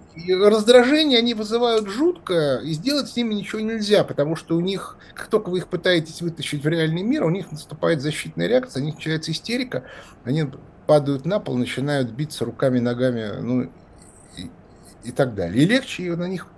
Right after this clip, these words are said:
плюнуть. Ну вот мы на них плюнем, и чего они будут делать?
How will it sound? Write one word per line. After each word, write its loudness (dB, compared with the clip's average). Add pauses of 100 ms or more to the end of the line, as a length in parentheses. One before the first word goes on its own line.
плюнуть. -6 (300)
Ну 6
вот 4
мы 2
на 2
них 0 (460)
плюнем, 2
и -2
чего -4
они -6
будут -8
делать? -14